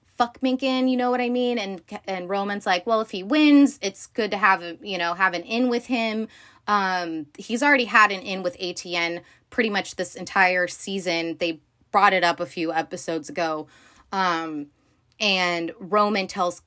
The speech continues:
Ken that maybe the smart thing to do would have, would be to have Connor drop out of the race. Um,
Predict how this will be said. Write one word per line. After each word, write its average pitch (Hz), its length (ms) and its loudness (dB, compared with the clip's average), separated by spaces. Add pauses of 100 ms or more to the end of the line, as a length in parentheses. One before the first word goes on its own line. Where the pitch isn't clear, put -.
(140)
Ken 190 520 -2
that 165 160 -2
maybe 190 220 -2
the 170 60 -2
smart 175 340 -2
thing 175 160 -6
to 175 80 -8
do 165 220 -6
would 165 160 -6
have, 160 500 -4
would 165 300 -6
be 165 300 -8 (580)
to 175 100 -14
have 151 380 -2 (480)
Connor 180 540 2 (760)
drop 214 280 4
out 185 160 4
of 165 140 -10
the 180 80 -4
race. 160 500 -2 (360)
Um, 160 600 -2